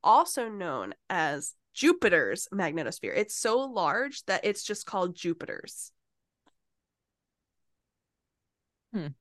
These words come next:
Speaker 1: <laughs> Hmm. Uh, which is great time because that means we have no idea what's really deeper down because we don't have any space equipment, as far as I
Speaker 2: That
Speaker 1: know
Speaker 2: can
Speaker 1: at this
Speaker 2: get
Speaker 1: moment,
Speaker 2: through
Speaker 1: that
Speaker 2: the
Speaker 1: can do that.
Speaker 2: magnetic
Speaker 1: Yeah.
Speaker 2: field.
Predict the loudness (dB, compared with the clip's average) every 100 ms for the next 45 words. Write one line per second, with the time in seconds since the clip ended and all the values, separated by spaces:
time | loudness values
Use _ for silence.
0 | _ _ _ _ _ -8 -6 -6 4 4
1 | 8 6 8 6 6 0 0 0 -2 _
2 | 4 4 4 -4 _ -4 -4 _ _ 2
3 | 6 6 4 2 0 -2 0 2 2 2
4 | 2 4 2 -4 -8 -2 -2 2 0 0
5 | -4 -4 -6 -8 -6 -4 2 2 2 0
6 | 2 2 2 -2 -2 -2 -4 -4 -2 0
7 | -2 -4 -2 0 -2 -2 -8 -6 -6 -6
8 | -4 -4 -4 0 4 4 0 -6 -8 -6
9 | -8 -8 -4 -4 -4 -12 -4 -4 -2 -4
10 | -6 -6 -2 -2 0 4 6 8 8 8
11 | 8 8 8 4 6 8 8 8 6 4
12 | 2 2 6 6 6 6 4 2 -2 0
13 | 6 8 8 4